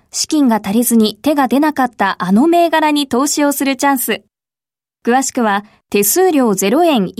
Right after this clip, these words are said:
ーティーエフで検索してください。楽天証券の各取扱商品などに投資いただく際は、所定の手数料や諸経費等をご負担いただく場合があります。また、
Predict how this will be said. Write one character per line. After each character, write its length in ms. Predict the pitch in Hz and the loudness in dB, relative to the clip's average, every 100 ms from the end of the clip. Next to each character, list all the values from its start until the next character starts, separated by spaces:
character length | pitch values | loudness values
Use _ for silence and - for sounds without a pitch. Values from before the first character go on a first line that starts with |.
| 233 | -2
ー 40 | 294 | 0
テ 100 | 320 | -2
ィ 120 | 320 | -2
ー 60 | 320 | -2
エ 20 | |
フ 140 | 285 | -2
で 160 | 285 - | -4 -4
検 220 | - 208 | -2 -2
索 260 | 202 214 226 | -2 -4 -6
し 100 | - | -6
て 80 | |
く 80 | 240 | -4
だ 120 | 226 | -4
さ 160 | 226 233 | 0 -2
い。 120 | 214 - _ _ _ _ _ _ _ _ _ _ _ _ _ _ _ | -2 -8 _ _ _ _ _ _ _ _ _ _ _ _ _ _ _
楽 220 | 208 208 - | -6 -6 -2
天 220 | 349 370 | -2 -2
証 240 | - 370 | 0 -2
券 300 | 359 277 226 | 0 0 2
の 220 | 190 180 - | 2 -2 -6
各 260 | - 202 - | -8 -8 -6
取 260 | 214 208 | -2 0
扱 400 | 294 294 - 302 | -2 -2 -2 -2
商 220 | 294 311 311 | -2 -4 -4
品 240 | 285 247 | 0 0
な 100 | 226 | 2
ど 100 | 208 | 2
に 160 | 190 175 | -2 -2
投 180 | 190 | -2
資 180 | 233 262 | -2 -2
い 60 | 247 | -2
た 100 | 247 | -2
だ 120 | 254 | -2
く 80 | - | -4
際 220 | 254 240 | -2 0
は、 260 | 190 170 - _ _ | 0 -2 -6 _ _
所 200 | - 202 | -4 -2
定 220 | 220 311 | 0 0
の 100 | 311 | 0
手 160 | 294 285 | 0 -2
数 260 | - 311 | -2 -2
料 200 | 269 233 | 0 2
や 240 | 196 180 - | 2 0 -2
諸 200 | - 196 | -4 -4
経 200 | 240 320 | 0 -2
費 120 | 320 | -2
等 240 | - 269 262 | -2 0 2
を 180 | 202 175 | 2 0
ご 160 | 196 | -4
負 100 | 175 | -4
担 240 | - 269 269 | -2 0 0
い 60 | |
た 120 | 262 | 0
だ 100 | 254 | -2
く 140 | 247 247 | 0 0
場 180 | 226 233 | 0 2
合 120 | 233 | 2
が 120 | 220 | 2
あ 60 | 214 | 2
り 120 | 208 | 2
ま 120 | 208 | 0
す。 180 | 208 - _ _ _ _ _ _ | -4 -10 _ _ _ _ _ _
ま 140 | - 202 | -8 -4
た、 220 | 208 208 | -2 -4